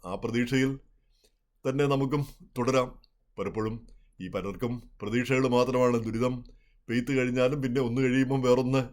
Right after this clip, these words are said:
വേറൊരു രീതിയിൽ വരുന്ന അനുഭവങ്ങളാണ് നമ്മൾ പലപ്പോഴും കാണുന്നത്. ഈയിടയ്ക്ക് നമ്മുടെ പിന്നെ ഫിലഡൽഫിയയിലുള്ള ജീമാനൊക്കെ കൂടി എടുക്കുന്ന സിനിമയുടെ കഥ, അതിൻ്റെ കഥ കേട്ടു. അത് ഒരാൾക്ക്, ഒരാളുടെ സ-, സമയം നോക്കുമ്പോൾ അത് ശുക്രൻ,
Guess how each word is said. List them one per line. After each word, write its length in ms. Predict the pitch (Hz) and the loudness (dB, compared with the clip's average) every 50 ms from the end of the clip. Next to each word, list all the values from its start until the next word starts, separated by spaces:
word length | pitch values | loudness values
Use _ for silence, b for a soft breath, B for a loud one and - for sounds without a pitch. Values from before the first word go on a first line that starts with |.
| - | -4
വേറൊരു 320 | 110 110 117 123 127 120 123 | 0 0 2 2 2 0 0
രീതിയിൽ 280 | 131 131 131 139 131 | 0 2 2 2 2
വരുന്ന 360 | 127 123 123 123 127 135 135 131 - b b b b b - | 0 0 0 0 0 0 0 -2 -4 b b b b b -8
അനുഭവങ്ങളാണ് 580 | 127 123 107 135 143 143 135 135 131 127 135 | -6 -2 2 4 4 4 4 4 4 4 4
നമ്മൾ 180 | 135 123 131 135 | 4 2 2 2
പലപ്പോഴും 420 | 120 113 110 95 135 135 135 123 | 2 2 0 0 0 2 2 2
കാണുന്നത്. 340 | 120 117 113 113 110 107 104 | 2 2 0 0 0 -2 -2
ഈയിടയ്ക്ക് 380 | 101 107 139 151 - 120 123 120 B B B B B B B _ - | -2 -2 -2 -2 -2 -4 -4 -4 B B B B B B B _ -10
നമ്മുടെ 260 | 107 107 113 117 120 120 - - - - - - - | -6 -2 -2 -2 -2 -4 -6 -14 -20 -20 -20 -12 -8
പിന്നെ 260 | 117 104 101 101 98 | -8 -6 -6 -6 -8
ഫിലഡൽഫിയയിലുള്ള 680 | - - 95 101 113 120 110 113 127 123 123 123 123 123 | -8 -10 -6 -2 -2 -2 0 0 0 0 0 0 0 -2
ജീമാനൊക്കെ 520 | 107 104 113 117 113 127 123 127 120 127 | -2 -2 -4 -2 0 0 0 0 0 -2
കൂടി 180 | 123 127 127 123 | -2 0 0 0
എടുക്കുന്ന 260 | 120 117 127 120 117 | 0 0 -2 -2 -2
സിനിമയുടെ 420 | 120 120 107 113 120 127 131 127 | -2 -2 -2 0 0 0 0 0
കഥ, 240 | 123 110 107 101 127 131 131 - b b b b b b _ - | 0 0 0 2 2 2 0 0 b b b b b b _ -8
അതിൻ്റെ 280 | 101 107 110 120 120 - 110 | -6 -4 -2 -4 -2 -2 -2
കഥ 140 | 104 110 | 0 0
കേട്ടു. 280 | 131 139 131 123 - 131 | 2 2 2 0 0 0
അത് 380 | 113 110 98 104 123 123 - - - - _ _ _ - | -2 -2 -2 -2 -4 -6 -8 -12 -20 -20 _ _ _ -8
ഒരാൾക്ക്, 420 | 95 107 113 127 135 135 - 147 | -2 0 0 0 0 0 0 0
ഒരാളുടെ 440 | 139 120 113 110 120 123 131 139 139 | 0 0 0 0 0 0 0 0 -2
സ-, 240 | 117 - - 104 101 | -6 -8 -8 -10 -10
സമയം 420 | 95 - 107 107 120 135 151 151 | -6 -4 -2 -2 0 0 0 0
നോക്കുമ്പോൾ 400 | 151 151 139 151 147 147 139 139 | 0 0 0 0 0 0 0 0
അത് 60 | 135 | -2
ശുക്രൻ, 440 | - - 113 - - 151 156 151 | -4 -6 -8 -2 0 2 2 2